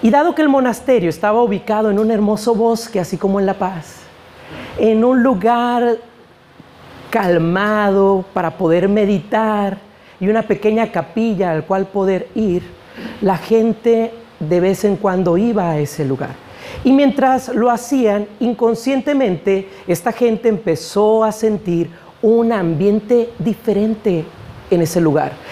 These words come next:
Empezaron a sentir un ambiente extrañamente atractivo y hasta irresistible en ese lugar. Entonces, la gente comenzó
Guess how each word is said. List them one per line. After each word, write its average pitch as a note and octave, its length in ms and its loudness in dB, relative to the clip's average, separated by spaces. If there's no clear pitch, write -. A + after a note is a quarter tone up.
Empezaron C4 480 2
a C4+ 60 0
sentir B3+ 520 0
un B3+ 440 2
ambiente A#3 560 0
extrañamente B3+ 920 0
atractivo B3+ 720 0
y A3+ 80 2
hasta G#3+ 380 0
irresistible A3+ 1600 0
en E3 120 2
ese D#3+ 180 0
lugar. A3 260 0
Entonces, C4+ 800 2
la A3+ 200 2
gente A3+ 600 0
comenzó A#3+ 1080 0